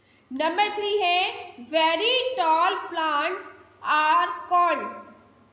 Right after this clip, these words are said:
जो बड़े-बड़े पौधे होते हैं, प्लांट्स होते हैं, उन्हें क्या कहा जाता है?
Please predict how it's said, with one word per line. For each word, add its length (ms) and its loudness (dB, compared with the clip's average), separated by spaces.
जो 180 2
बड़े-बड़े 640 0
पौधे 440 -4
होते 260 -4
हैं, 220 -2
प्लांट्स 500 -2
होते 280 -4
हैं, 600 -6
उन्हें 380 -2
क्या 260 2
कहा 420 -2
जाता 380 -2
है? 500 0